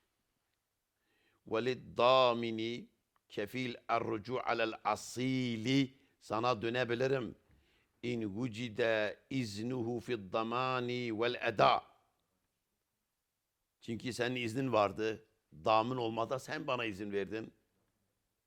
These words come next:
Ben rücu alel asil yapabilirim diyor. Sen bana izin verdin damanda ve edada parayı ver dedin.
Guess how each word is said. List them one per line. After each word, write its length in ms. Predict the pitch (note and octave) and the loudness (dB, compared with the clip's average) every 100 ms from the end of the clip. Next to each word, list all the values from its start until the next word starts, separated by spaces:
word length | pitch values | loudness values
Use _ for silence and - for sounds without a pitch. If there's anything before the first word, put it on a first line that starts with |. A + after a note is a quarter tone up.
| _ _ _ _ _ _ _ - | _ _ _ _ _ _ _ -6
Ben 200 | G#2+ A2 | -2 -2
rücu 380 | A2+ A2+ C3 | -2 -2 0
alel 360 | F#2 C3+ C3+ B2+ | 2 2 0 -2
asil 240 | A#2+ - | -4 -4
yapabilirim 760 | C3 A#2+ C#3+ C3+ C#3 D#3+ F3+ D#3+ | 0 0 2 2 4 2 2 0
diyor. 280 | C3+ G#2+ - _ _ _ _ _ _ _ _ _ _ _ _ _ _ _ | -2 -2 -4 _ _ _ _ _ _ _ _ _ _ _ _ _ _ _
Sen 400 | - C3+ F3 E3+ | -6 0 2 4
bana 180 | E3+ | 4
izin 320 | D#3+ C3+ D3+ C#3 | 4 2 -2 0
verdin 420 | C#3+ C3 C#3+ A#2+ | 0 0 -2 2
damanda 540 | B2+ C3+ B2+ B2+ C3 | 0 2 -2 2 2
ve 180 | B2 B2+ | 2 0
edada 480 | A2+ A#2+ A#2 B2 G#2+ | 2 2 2 2 0
parayı 380 | A#2 A#2 A#2+ A2+ | 0 2 0 0
ver 240 | A2+ F#2 | -2 -2
dedin. 380 | F#2 E2+ D#2+ | -6 -6 -10